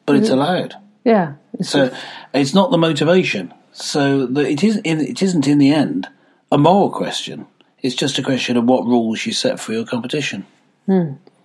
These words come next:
Speaker 2: Well, there you go. So, uh, a couple of paracetamol and they're all away. <laughs> So if I win, <laughs> I shall let you know. I've been take,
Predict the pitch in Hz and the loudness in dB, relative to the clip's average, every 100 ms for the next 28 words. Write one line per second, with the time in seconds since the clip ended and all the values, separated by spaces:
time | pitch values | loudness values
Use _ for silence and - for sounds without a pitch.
0 | - - - _ 202 185 208 214 175 165 | -20 -20 -20 _ 0 4 4 4 4 2
1 | 156 139 _ - - - 196 185 185 185 | 0 -8 _ -20 -20 2 4 6 4 2
2 | 180 220 202 196 185 180 190 - 220 277 | 2 2 2 4 2 2 -2 2 4 4
3 | 262 - 175 170 185 185 170 156 156 143 | 0 -2 2 4 4 4 4 2 0 -4
4 | - _ - - _ _ - 180 185 156 | -18 _ -20 -20 _ _ -4 -2 -2 0
5 | 185 - 160 - 226 220 - - 190 214 | -2 -2 -14 -8 -8 -8 -2 0 4 4
6 | 196 180 180 208 196 196 - 214 - - | 6 4 4 0 0 -2 0 -2 -2 -20
7 | - - 175 170 139 165 180 180 175 165 | -20 -6 -2 -2 0 2 2 2 2 2
8 | 160 160 156 160 160 - 175 | 0 -2 -2 -2 -4 0 -2